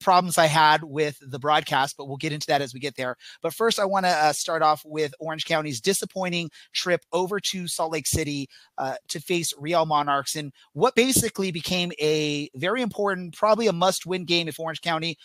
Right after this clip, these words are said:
wanted to have a shot at getting the fourth seed heading into the playoffs.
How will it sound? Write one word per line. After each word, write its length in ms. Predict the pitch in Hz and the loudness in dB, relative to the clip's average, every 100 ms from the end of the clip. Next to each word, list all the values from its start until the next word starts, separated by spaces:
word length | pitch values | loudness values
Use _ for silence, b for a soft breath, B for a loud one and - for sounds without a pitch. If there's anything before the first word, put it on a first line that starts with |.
| b - | b -4
wanted 280 | 156 165 | 0 0
to 80 | 160 | 0
have 240 | 147 160 156 | 4 4 4
a 40 | |
shot 320 | - 170 160 151 | 2 2 2 2
at 120 | 139 | -2
getting 220 | 156 160 | -4 -6
the 80 | 147 | -8
fourth 240 | 160 160 | -10 -8
seed 240 | - 170 147 | -6 -6 -2
heading 260 | 156 151 | -2 -2
into 120 | 151 | -8
the 60 | 135 | -10
playoffs. 500 | - 160 147 143 | -2 4 4 4